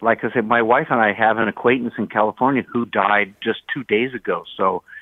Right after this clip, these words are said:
even as things are coming back to normal, and, and me as much as anybody, I'm a very, like, busy person. I wanna get back out there again,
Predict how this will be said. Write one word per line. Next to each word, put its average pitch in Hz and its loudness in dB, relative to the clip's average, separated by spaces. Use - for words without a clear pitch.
even 156 0
as 120 0
things 147 -4
are 120 -6
coming 127 -4
back 117 2
to 110 -10
normal, 117 2
and, 92 -4
and 107 -2
me 139 0
as 110 -4
much 123 -2
as 107 -4
anybody, 95 -2
I'm 92 -6
a 98 -4
very, 110 -2
like, 92 -4
busy 110 -12
person. 110 -4
I 98 0
wanna 113 0
get - -4
back 104 0
out 131 2
there 90 -2
again, 85 -6